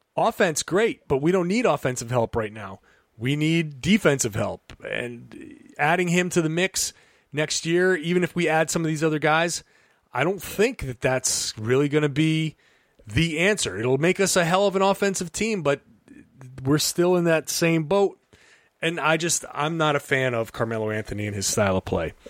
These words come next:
So, fine. Um, and all of these other little deals, I really do think it, it really depends on what Danny Ainge sees in this new collective bargaining agreement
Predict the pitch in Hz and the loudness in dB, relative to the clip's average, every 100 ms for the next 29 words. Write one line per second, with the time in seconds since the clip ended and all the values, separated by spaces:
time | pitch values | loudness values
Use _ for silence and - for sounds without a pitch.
0 | - - - - 110 104 101 - - _ | -20 -20 -6 0 2 2 -2 -10 -20 _
1 | _ - 135 107 82 - _ _ _ _ | _ -2 0 0 -6 -14 _ _ _ _
2 | - - 120 113 104 101 - _ _ _ | -18 -4 0 0 0 -2 -10 _ _ _
3 | 139 143 135 151 170 165 165 170 170 165 | -4 -2 0 2 2 0 0 2 2 2
4 | 175 160 180 185 180 - - - _ _ | 0 0 0 2 2 0 -4 -8 _ _
5 | _ _ - - _ _ _ _ _ _ | _ _ -18 -18 _ _ _ _ _ _
6 | _ _ - 143 175 185 160 180 - 180 | _ _ -2 0 2 0 2 0 2 0
7 | 165 - - - _ _ _ _ _ - | 0 -6 -16 -18 _ _ _ _ _ -4
8 | 135 143 123 135 156 147 151 151 143 131 | -2 -2 -2 0 0 0 -2 0 0 0
9 | 135 131 127 123 - _ _ _ _ 113 | 0 0 -2 -6 -12 _ _ _ _ -8
10 | 120 156 - 151 143 139 139 131 127 - | -2 -2 0 0 2 2 2 2 0 -2
11 | - - - - - 170 165 165 147 - | -4 -10 -4 0 2 4 4 2 0 0
12 | 139 135 120 143 143 139 135 - 113 127 | 0 2 0 0 0 2 0 -2 -2 0
13 | 123 123 107 104 113 101 | 2 0 -2 0 -2 -2